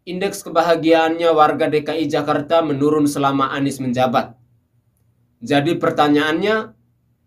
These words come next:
Anies ini membangun untuk kebahagiaan siapa? Apakah untuk dirinya sendiri? Karena tidak semua warga butuh gedung megah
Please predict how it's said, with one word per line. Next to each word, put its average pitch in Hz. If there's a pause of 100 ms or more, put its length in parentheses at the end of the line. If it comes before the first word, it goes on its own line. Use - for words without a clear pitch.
(640)
Anies 185
ini 202
membangun 165
untuk 156
kebahagiaan 156
siapa? 190 (1000)
Apakah 151
untuk 147
dirinya 143
sendiri? 151 (880)
Karena 196
tidak 185
semua 175
warga 160
butuh 160
gedung 156
megah 156